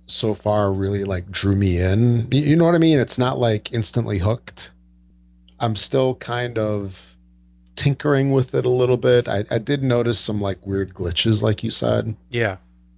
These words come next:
Speaker 1: That people were saying, like, when we went into the first house that you were gonna c-,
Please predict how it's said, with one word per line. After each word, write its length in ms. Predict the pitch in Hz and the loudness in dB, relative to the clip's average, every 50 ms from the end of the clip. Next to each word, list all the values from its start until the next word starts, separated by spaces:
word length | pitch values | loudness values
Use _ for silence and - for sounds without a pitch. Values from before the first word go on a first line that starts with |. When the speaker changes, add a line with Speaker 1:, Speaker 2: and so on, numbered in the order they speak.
| _ _ - | _ _ -12
Speaker 1:
That 100 | 101 90 | -8 -2
people 280 | - 117 110 - 120 | -2 -2 0 0 0
were 100 | 113 110 | 0 2
saying, 500 | 107 - - 117 113 113 113 113 110 110 - _ _ _ _ _ _ _ _ _ _ _ _ _ - | 2 0 0 2 2 2 0 0 -2 -6 -10 _ _ _ _ _ _ _ _ _ _ _ _ _ 0
like, 420 | - 104 101 98 95 - - - | 2 2 4 2 0 -2 -4 0
when 640 | 113 110 104 104 101 101 101 98 98 98 101 101 95 - _ _ _ _ _ _ _ _ _ - | 2 2 2 2 2 0 -2 -2 -4 -4 -6 -8 -10 -14 _ _ _ _ _ _ _ _ _ 0
we 140 | 113 113 110 | 2 2 4
went 320 | 107 113 113 107 - - | 4 2 0 0 0 0
into 260 | 113 110 104 - - 104 | 0 0 0 -2 -2 -2
the 100 | 101 98 | -2 -4
first 460 | - - 113 107 104 98 - - - | -4 -2 0 0 0 0 0 -2 -2
house 720 | - 107 101 98 92 90 90 - - - - - - - - _ _ _ _ _ _ _ _ _ _ _ _ _ _ _ _ _ - - - _ _ _ _ - | -2 0 0 0 -2 -4 -4 -2 -2 -2 -2 -4 -6 -10 -14 _ _ _ _ _ _ _ _ _ _ _ _ _ _ _ _ _ -20 -20 -20 _ _ _ _ -2
that 200 | 104 98 104 - | 0 0 0 0
you 80 | 104 | 0
were 100 | 104 98 | -2 0
gonna 260 | 92 98 98 92 95 90 | 0 0 0 -2 -2 -4
c-, 200 | - - - | -6 -12 -20